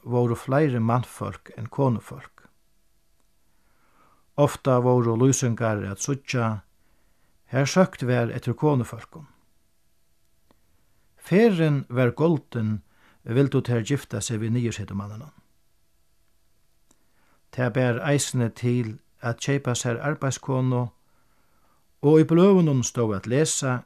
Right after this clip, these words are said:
hvat hon dugdi. Til dømis, røsk genta, og dugir vel at seima. Drekkur ikkje, og er eitt satt konubrot.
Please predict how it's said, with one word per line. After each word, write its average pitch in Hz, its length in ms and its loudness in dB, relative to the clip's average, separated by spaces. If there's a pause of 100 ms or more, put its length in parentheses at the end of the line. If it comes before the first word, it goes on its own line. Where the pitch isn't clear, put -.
(120)
hvat 110 300 -6
hon 123 100 -2
dugdi. - 360 -8 (1600)
Til 127 240 0
dømis, 135 460 2 (1400)
røsk 190 340 2
genta, 151 680 0 (500)
og 151 160 0
dugir 143 320 2
vel 117 320 2
at 120 80 -6
seima. 90 460 -2 (1500)
Drekkur 139 400 0
ikkje, 156 360 -2 (1000)
og 131 160 2
er 131 140 4
eitt 120 100 -4
satt - 320 -4
konubrot. 120 680 -2